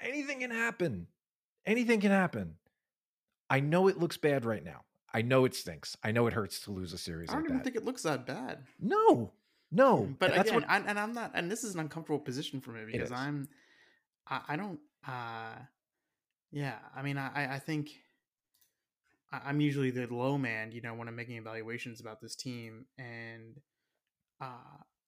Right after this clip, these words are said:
Speaker 2: what I see is a team that is almost twenty games over five hundred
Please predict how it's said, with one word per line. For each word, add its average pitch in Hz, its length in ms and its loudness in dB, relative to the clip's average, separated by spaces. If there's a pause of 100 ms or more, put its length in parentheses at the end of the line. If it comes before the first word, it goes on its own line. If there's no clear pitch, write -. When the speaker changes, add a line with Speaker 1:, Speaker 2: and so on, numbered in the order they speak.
(280)
Speaker 2:
what 139 180 -4
I 135 180 0
see 143 260 -4
is 120 120 -4
a 127 80 -12
team 131 320 -4
that 120 140 -8
is 117 120 -8
almost 120 320 -8
twenty 131 220 -6
games 123 320 -8
over 117 120 -8
five 113 240 -10
hundred 127 380 -8